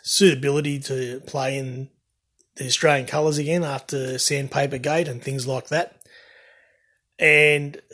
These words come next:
after the Ashes, whether he could ever regain his form and become the player that he needed to be. But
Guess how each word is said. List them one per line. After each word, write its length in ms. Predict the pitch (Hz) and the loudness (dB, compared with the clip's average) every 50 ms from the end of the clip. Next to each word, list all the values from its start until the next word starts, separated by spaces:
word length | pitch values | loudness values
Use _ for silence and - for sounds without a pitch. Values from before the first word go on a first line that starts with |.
| 175 - - | -18 -8 -2
after 280 | 180 151 147 139 - 143 | 2 2 2 0 -2 -6
the 140 | 135 135 | -2 2
Ashes, 340 | 143 165 160 - 196 175 151 | 2 4 4 4 2 2 0
whether 200 | 147 151 139 135 | 0 0 0 0
he 120 | 131 139 131 | -2 -4 -6
could 120 | 131 135 | -6 -6
ever 180 | 135 131 131 127 | -6 -6 -6 -6
regain 400 | 127 127 123 123 139 151 165 160 | -6 -6 -2 0 2 2 2 2
his 160 | 160 151 - | 0 -2 -4
form 320 | - - 160 160 165 165 | -2 0 2 2 2 0
and 100 | 151 139 | -2 -4
become 300 | 131 127 - 156 151 147 | -6 -8 -6 -6 -6 -6
the 80 | 139 127 | -8 -10
player 380 | - - 147 143 147 143 143 | -8 -4 -2 0 0 0 0
that 140 | 139 135 123 | -2 -2 -2
he 100 | 127 147 | -2 -2
needed 240 | 143 143 143 135 123 | 0 0 -2 -2 -4
to 80 | 127 120 | -6 0
be. 240 | 131 151 170 180 | 2 6 6 6
But 200 | 180 180 175 - | 6 4 0 -4